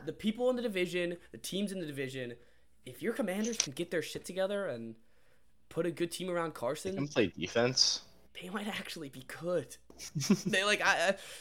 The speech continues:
Speaker 1: this is scary that I'm saying that they might
Speaker 2: I mean,
Speaker 1: actually
Speaker 2: Wentz,
Speaker 1: be
Speaker 2: like,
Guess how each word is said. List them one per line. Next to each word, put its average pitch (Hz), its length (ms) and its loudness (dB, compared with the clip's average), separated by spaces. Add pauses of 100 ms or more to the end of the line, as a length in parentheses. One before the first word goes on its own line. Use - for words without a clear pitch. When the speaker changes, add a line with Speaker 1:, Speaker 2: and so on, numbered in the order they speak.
(160)
Speaker 1:
this 196 160 0
is 196 100 -6
scary 180 380 8
that 147 140 2
I'm 135 80 -2
saying 147 320 0
that 131 280 -4
they 139 160 2
might 170 160 8
Speaker 2:
I 180 40 12
mean, 214 160 12
Speaker 1:
actually 165 60 10
Speaker 2:
Wentz, 220 340 12
Speaker 1:
be 180 60 12
Speaker 2:
like, 170 260 12